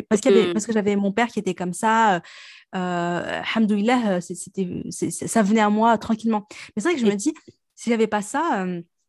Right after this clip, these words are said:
Speaker 2: Bah, en plus, 'fin, toi, c'est, entre guillemets, c'était plus, enfin, plus facile. Alhamdoulilah, c'est ton, c'est ton qadar, tu vois. Franchement, alhamdoulilah, c'est Allah qui l'a fait comme ça. Mais c'est vrai que là où Allah, il t'a facilité, il t'a facilité deux fois, dans le sens où,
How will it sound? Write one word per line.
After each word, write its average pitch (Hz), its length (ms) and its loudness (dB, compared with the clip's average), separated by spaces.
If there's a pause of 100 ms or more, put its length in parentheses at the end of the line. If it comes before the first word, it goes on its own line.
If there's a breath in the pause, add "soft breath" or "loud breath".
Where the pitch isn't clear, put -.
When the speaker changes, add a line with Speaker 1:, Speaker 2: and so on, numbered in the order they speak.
(300 loud breath)
Speaker 2:
Bah, 175 100 4
en 170 80 0
plus, 359 220 0
'fin, 147 320 0 (720)
toi, 254 160 2
c'est, 190 300 2
entre 180 280 -2
guillemets, 214 320 0
c'était 175 480 -6
plus, - 300 -14
enfin, 160 260 -8 (360 loud breath)
plus 208 120 -6
facile. 214 340 0
Alhamdoulilah, 262 420 6
c'est 202 140 -2
ton, 185 160 -2
c'est 190 120 -6
ton 202 100 -2
qadar, 190 340 0
tu - 140 -14
vois. 165 140 -2
Franchement, 220 380 -2
alhamdoulilah, 185 640 -2
c'est 202 100 -4
Allah 185 160 -2
qui 202 120 -8
l'a 160 100 0
fait 160 120 -8
comme 160 160 -4
ça. 254 180 2 (280 loud breath)
Mais 185 80 2
c'est 202 120 2
vrai 214 160 2
que 233 100 -2
là 185 380 2
où 220 80 -2
Allah, 208 200 -2
il 220 140 -2
t'a 185 120 -4
facilité, 185 680 -2
il 196 80 -10
t'a 180 120 -2
facilité 180 480 -6
deux 185 140 0
fois, 226 180 2
dans 190 80 0
le 170 40 -10
sens 202 200 -4
où, 180 100 -4